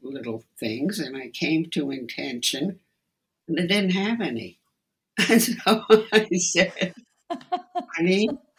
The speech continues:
you're not gonna get out of this bed until you find an intention,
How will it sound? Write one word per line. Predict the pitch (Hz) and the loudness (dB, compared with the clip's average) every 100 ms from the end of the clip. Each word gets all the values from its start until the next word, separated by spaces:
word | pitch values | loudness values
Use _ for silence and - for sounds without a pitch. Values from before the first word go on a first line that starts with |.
| - 311 277 226 _ _ - | -14 -12 -10 -12 _ _ -4
you're | 190 202 | 0 2
not | 214 214 | 2 0
gonna | 202 208 | 0 0
get | 185 185 | 0 0
out | 175 165 | 0 -2
of | 156 | -2
this | 139 - | 0 0
bed | 117 131 113 113 | 0 -4 -4 -6
until | 117 - 147 | -8 -4 -4
you | 139 127 | -2 -6
find | 120 - 156 143 110 113 | -6 -4 0 0 0 -4
an | 123 123 | -6 -6
intention, | 127 117 - - 117 113 - - | -6 -8 -10 -10 -8 -4 -6 -6